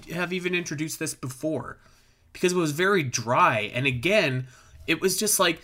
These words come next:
"This is your final Smash Direct. It's your final chance to build up momentum for this game."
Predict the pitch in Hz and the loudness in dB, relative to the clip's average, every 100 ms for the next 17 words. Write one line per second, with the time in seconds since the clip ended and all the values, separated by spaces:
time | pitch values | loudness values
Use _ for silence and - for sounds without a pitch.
0 | - - - 202 220 190 165 - 165 160 | -20 -6 0 2 2 0 -4 -2 2 4
1 | 165 160 156 147 - 139 135 131 - 127 | 4 2 0 0 -2 0 -2 -2 -2 2
2 | 127 127 131 - 107 113 - 160 165 170 | 2 2 -4 -4 -8 -10 -4 2 2 2
3 | 170 - 165 156 151 135 123 147 175 190 | -2 -4 -2 -2 -2 -6 -4 -2 0 0
4 | - 160 151 143 131 139 131 131 123 - | 0 -2 -2 -2 -4 -6 -4 -2 -2 -2
5 | 120 120 120 120 | -2 -2 -2 -4